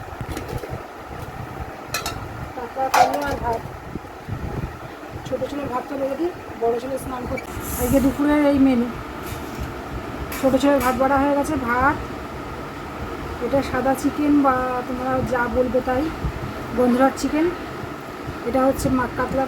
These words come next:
কালিয়া, আর এটা হচ্ছে চিকেন কষা। কাতলা কালিয়া খেয়ে নাও, কাইটাও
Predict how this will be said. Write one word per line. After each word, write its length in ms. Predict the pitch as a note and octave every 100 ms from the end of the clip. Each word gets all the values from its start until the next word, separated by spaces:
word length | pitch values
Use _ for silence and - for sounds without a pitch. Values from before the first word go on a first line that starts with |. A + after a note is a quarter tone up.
| C4+
কালিয়া, 300 | C4+ C#4 D#4 F4 D4 - - - - - - - - - - -
আর 100 | A#3+ A#3
এটা 120 | A#3 B3
হচ্ছে 160 | B3 -
চিকেন 220 | - C4+ A#3+
কষা। 240 | A#3+ A#3 - -
কাতলা 280 | B3 A#3+ B3+ B3
কালিয়া 280 | B3+ B3 B3+ B3+ - - - - - - - - - - - - - - - - - - - - -
খেয়ে 160 | - C4
নাও, 100 | A3+ - - - - - -
কাইটাও 360 | B3+ B3+ C#4